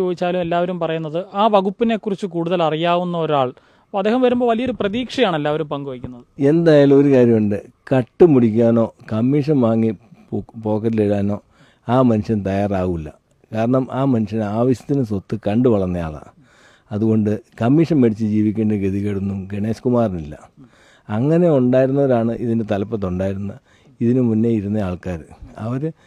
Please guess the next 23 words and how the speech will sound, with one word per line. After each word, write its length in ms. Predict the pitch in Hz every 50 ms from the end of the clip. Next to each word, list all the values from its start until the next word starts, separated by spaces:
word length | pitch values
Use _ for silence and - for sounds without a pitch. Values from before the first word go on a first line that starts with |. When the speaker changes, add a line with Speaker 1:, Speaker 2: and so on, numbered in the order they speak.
| _ _ _ _ _ -
Speaker 2:
ഞാൻ 160 | 127 135 143 143 143
ചോദിക്കുന്നത്, 500 | 143 147 147 147 151 151 151 151 151 143 131 123 117 117 120 117 - 117 120 120 120
ഇപ്പം 220 | 117 123 123 123 113 101 -
കെ 80 | 110 123
എസ് 100 | 127 117 156
ആർ 40 | 147 147
ടി 40 | 165 156
സിയുടെ 180 | 165 175 170 165 151 131
മാത്രം 480 | 117 117 123 131 139 139 - 156 156 156 143
മന്ത്രിയായിട്ടാണല്ലോ 760 | 135 135 135 139 139 135 131 127 127 123 123 127 127 123 117 110 - - _ -
ഈ 40 | 110 110
പുള്ളി 200 | 113 120 123 123 120 113
ഇരുന്നുകൊണ്ടിരുന്നത്. 560 | 104 110 120 123 117 107 95 90 85 78 - 156 143 131 _ _ _ _ _ _ _ _ - 113
അപ്പം 220 | 110 117 120 120 113 107 - -
കെ 120 | - 110 113 131
എസ് 120 | 135 - 170
ആർ 40 | 170 170
ടി 60 | 175 170
സിയുടെ 160 | - 190 190 170 147
മന്ത്രി 200 | 135 135 135 139 147
എന്ന് 120 | 143 139 131
പറയുമ്പോൾ 340 | 123 123 123 123 127 123 123 117 110
നമ്മൾ 180 | 107 113 123